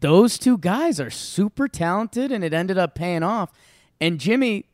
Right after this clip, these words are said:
this is gonna be my other quick hitter that people aren't gonna love 'cause it's easy to do. But after watching where Delhi was last year in October and where he is now,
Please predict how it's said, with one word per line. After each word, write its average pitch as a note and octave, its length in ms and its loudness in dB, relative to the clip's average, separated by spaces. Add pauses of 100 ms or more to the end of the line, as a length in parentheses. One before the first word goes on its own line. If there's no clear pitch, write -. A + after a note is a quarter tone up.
this F3+ 220 -2
is G3 100 -2
gonna A3 180 2
be G#3 160 0
my F#3 240 4
other G3+ 240 4
quick - 380 -2
hitter G#3+ 320 2
that D3+ 200 0
people E3+ 300 -4
aren't F3+ 220 0
gonna F3 160 -2
love C#3+ 500 0 (480)
'cause D3 160 -2
it's D3 160 -4
easy F#3+ 300 0
to D3+ 120 -6
do. C#3 460 0 (760)
But D#3 160 4
after G#3 340 2
watching C4 560 2
where D#3 240 2
Delhi D#3 420 0
was G3 300 2
last C#3 420 -2
year F#3+ 140 0
in G3 80 0
October G#3+ 760 2
and C3+ 200 -2
where C#3+ 240 2
he E3 120 2
is C3+ 180 0
now, D#3+ 480 -4